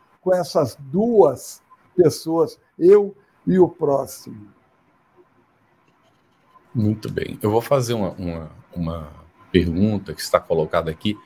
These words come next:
Speaker 2: Aí depois, eh, você faz mais uma para o Calci e a gente encerra com a última para a Denise. Pode ser, Luziane? Olha, a Inês Maria,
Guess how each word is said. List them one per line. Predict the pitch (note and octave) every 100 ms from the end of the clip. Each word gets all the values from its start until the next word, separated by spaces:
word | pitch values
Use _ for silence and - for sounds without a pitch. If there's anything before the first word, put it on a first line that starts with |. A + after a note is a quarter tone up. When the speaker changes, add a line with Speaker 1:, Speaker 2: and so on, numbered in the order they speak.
| _ _ _
Speaker 2:
Aí | G2+ G#2+ A#2+ B2
depois, | G2+ - A2+ A#2+ G#2 F#2 - - -
eh, | F#2+
você | F#2+ F#2+ A2
faz | - A2+ G#2+
mais | A2+ B2+ G#2
uma | G#2+ G#2+ G2
para | - F#2+ F2+ F2+
o | F2 F#2
Calci | - F2+ - A2+
e |
a | G#2+
gente | G#2 G2
encerra | F2 - A2+ G#2 F2 D#2
com | E2+
a | E2
última | F2+ F2 F2
para | E2
a | E2
Denise. | E2+ G2+ E2
Pode | - - -
ser, | - G2 F2
Luziane? | D#2+ E2 F2 E2 _ _ _ _ _
Olha, | G#2+ F#2+ D#2+ C2+ -
a | G2
Inês | G#2+ G2+ A2+ B2
Maria, | A2+ G2+ F#2+ F#2 D2+ C2+